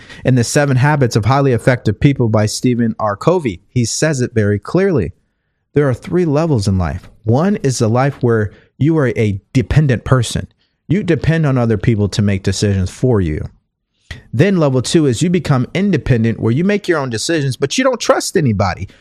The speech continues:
You don't work for anybody. You don't work with anybody. You act like you don't need anybody. Well, your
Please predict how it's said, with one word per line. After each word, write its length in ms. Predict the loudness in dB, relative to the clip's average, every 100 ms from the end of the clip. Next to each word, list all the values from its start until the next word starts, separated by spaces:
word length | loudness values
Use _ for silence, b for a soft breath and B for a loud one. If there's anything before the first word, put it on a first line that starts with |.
| b
You 80 | 0
don't 180 | 0 2
work 240 | 0 0
for 220 | 0 2
anybody. 580 | 2 2 2 0 0 -2 B -2
You 100 | 0
don't 220 | 0 2
work 280 | 2 0 2
with 340 | 2 2 0
anybody. 640 | 0 2 2 2 2 0 B B
You 220 | 0 2
act 200 | 2 0
like 220 | 0 0 2
you 100 | 2
don't 300 | 2 2 2
need 240 | 2 2
anybody. 640 | 2 0 -2 -4 -6 -10 _ _ _ _ _ _ _ _ _ _ _ _ _ _ B B -4
Well, 160 | -2 0
your 580 | 0 2 2 0 -4